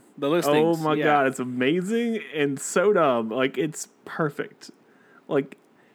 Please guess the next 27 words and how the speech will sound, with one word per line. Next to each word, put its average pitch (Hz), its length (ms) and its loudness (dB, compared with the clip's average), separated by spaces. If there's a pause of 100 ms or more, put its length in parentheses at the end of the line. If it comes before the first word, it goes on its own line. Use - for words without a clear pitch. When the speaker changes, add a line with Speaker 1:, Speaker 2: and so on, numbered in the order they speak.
(480)
Speaker 2:
the 180 120 -2
perfect 208 560 -2
show, 135 420 0
I 135 160 2
swear. 147 680 0 (220)
<laughs> 269 280 -2 (1040)
So 123 120 -2
you 202 100 8
Speaker 1:
Ah. 262 140 2
Speaker 2:
know 285 80 2
all 254 100 4
the 233 80 2
conspiracy 208 460 2
theories 196 360 2
behind 156 360 2
Elvis, 127 340 2
right? 135 220 2
Like, 123 240 -6
there's 170 160 2
a - 20 0
whole 185 180 0
bunch 165 200 0
of 151 40 -2
them 143 100 -4
behind 147 280 -2
Elvis. 143 80 0
Speaker 1:
Yes. - 420 2